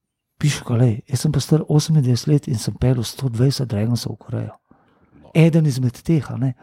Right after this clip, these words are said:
Uh, v bistvu, če zdaj pogledam nazaj, jaz sem, jaz sploh šele pol kasneje v bistvu dojameš, kaj si ti v bistvu bil neki,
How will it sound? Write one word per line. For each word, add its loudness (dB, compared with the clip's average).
Uh, 4
v -4
bistvu, 0
če 2
zdaj 4
pogledam 0
nazaj, 2
jaz 2
sem, 2
jaz -2
sploh 0
šele -2
pol 0
kasneje 2
v -6
bistvu -6
dojameš, -4
kaj -4
si -4
ti -4
v 0
bistvu -2
bil 2
neki, 2